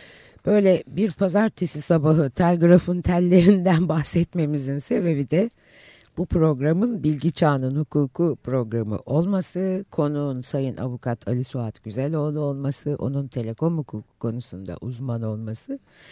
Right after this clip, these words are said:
ve programın ilk yarısında müzik arasına kadar,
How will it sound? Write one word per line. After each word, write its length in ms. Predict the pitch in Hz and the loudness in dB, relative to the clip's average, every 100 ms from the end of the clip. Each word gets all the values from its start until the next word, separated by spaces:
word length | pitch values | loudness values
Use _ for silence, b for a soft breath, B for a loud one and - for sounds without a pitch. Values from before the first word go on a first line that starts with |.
| B B B 165 | B B B -2
ve 80 | |
programın 640 | 160 160 147 131 139 135 127 | 0 0 -2 -2 -4 -4 -4
ilk 260 | 143 - | -6 -4
yarısında 680 | 135 117 - 120 113 185 294 - | -4 -4 -8 -12 -8 -10 -10 -12
müzik 500 | 127 113 - - - | -10 -10 -14 -18 -8
arasına 520 | 123 113 - 113 110 | -4 -4 -6 -6 -6
kadar, 480 | - 110 147 202 | -4 -4 -2 -4